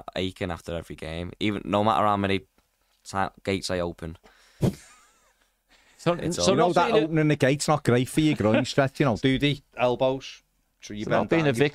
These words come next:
Speaker 2: victim
Speaker 3: your
Speaker 2: of this.
Speaker 3: elbows out, just
Speaker 1: I'll do
Speaker 3: hold.
Speaker 1: the, uh, the, I'll do the old, uh,
Speaker 3: Oh, we're getting a demonstration. If only the camera was. See, that's not good for you.
Speaker 1: Oh, close the gate.
Speaker 3: No, opening and closing the
Speaker 2: Close
Speaker 3: gate.
Speaker 2: the gate.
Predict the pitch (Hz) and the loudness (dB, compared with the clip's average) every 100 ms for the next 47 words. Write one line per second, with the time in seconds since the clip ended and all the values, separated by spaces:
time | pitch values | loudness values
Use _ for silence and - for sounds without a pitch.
0 | 120 143 120 107 110 113 110 117 117 95 | 0 0 2 0 0 -2 -4 -4 -6 -8
1 | 98 95 113 110 107 104 98 95 90 - | -8 -4 -4 -4 -4 -4 -4 -6 -10 -14
2 | 104 101 104 101 95 92 90 92 101 101 | -18 -14 -12 -12 -12 -12 -8 -2 2 4
3 | 120 110 101 87 87 - 92 92 117 110 | 4 4 2 0 0 0 0 2 2 2
4 | 117 113 107 - 101 107 107 110 117 - | 2 2 0 0 0 0 -2 -4 -8 -10
5 | - - _ - 151 175 180 196 190 - | -16 -18 _ -2 2 2 2 0 0 2
6 | 147 - 175 185 104 - _ - - - | 0 2 2 2 -2 -16 _ -14 -14 -16
7 | - 110 104 - - - 113 117 131 123 | -18 -18 -18 -20 -20 -2 2 2 2 -2
8 | - 143 175 160 160 160 139 139 131 139 | 0 0 2 0 0 2 2 2 2 2
9 | 214 131 139 160 120 147 131 110 - | 2 2 2 0 0 0 0 -4 -12